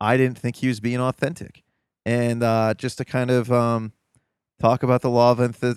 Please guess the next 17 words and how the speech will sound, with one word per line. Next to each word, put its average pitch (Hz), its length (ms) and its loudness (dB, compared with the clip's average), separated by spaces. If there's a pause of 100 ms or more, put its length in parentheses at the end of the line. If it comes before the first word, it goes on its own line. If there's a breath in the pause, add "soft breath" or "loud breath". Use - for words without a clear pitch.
authenticity 127 800 -2
and 113 80 -8
kind 117 200 -6
of 110 60 -2
wrap 123 220 -2
that 117 180 2
up. 135 280 2 (460)
And 127 120 -2
then 147 140 2
the, 143 260 2
the 135 120 2
last 139 440 0
one, 127 440 -2 (680)
the 127 140 2
law 127 460 6
of 117 240 -2
receptivity. - 960 -4